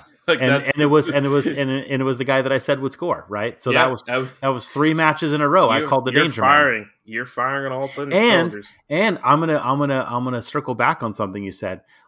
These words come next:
Speaker 2: Uh, they were playing four three three, four three three, four three three against teams that they thought they can get after.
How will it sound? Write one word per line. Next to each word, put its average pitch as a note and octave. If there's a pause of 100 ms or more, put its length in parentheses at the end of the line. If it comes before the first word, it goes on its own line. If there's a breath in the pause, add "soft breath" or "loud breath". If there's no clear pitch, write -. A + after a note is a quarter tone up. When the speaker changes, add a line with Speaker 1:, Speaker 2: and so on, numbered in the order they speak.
(160)
Speaker 2:
Uh, A2
they A#2
were A#2
playing A#2+
four B2
three A#2
three, A#2
four A2+
three A#2
three, A2+
four A2
three G#2+
three A#2+
against G2+
teams A#2
that G2
they G2+
thought A2+
they G#2
can F#2+
get G2
after. F2+